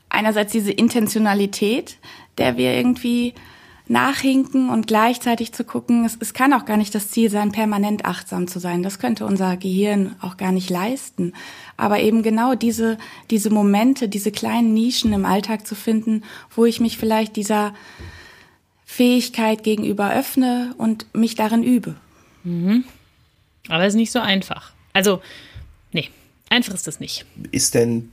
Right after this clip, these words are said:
Speaker 3: ist jetzt Meditation dasselbe wie Achtsamkeit aus deiner Perspektive, Linda, oder ist das mehr oder minder identisch?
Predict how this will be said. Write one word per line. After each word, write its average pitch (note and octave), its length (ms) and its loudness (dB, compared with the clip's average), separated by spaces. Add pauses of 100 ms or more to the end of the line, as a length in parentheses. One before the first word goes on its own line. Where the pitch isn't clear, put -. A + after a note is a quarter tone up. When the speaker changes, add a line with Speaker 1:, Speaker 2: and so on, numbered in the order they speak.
Speaker 3:
ist - 180 -2
jetzt C3+ 200 -2
Meditation B2 680 0
dasselbe D3 420 0
wie - 120 -4
Achtsamkeit D#3 640 -6
aus - 160 -4
deiner C#3+ 240 -6
Perspektive, C#3 520 -8
Linda, D3 300 -4
oder - 220 0
ist - 220 -4
das - 480 -2
mehr A2+ 260 2
oder A2 120 2
minder G#2+ 260 -2
identisch? G#2 540 -4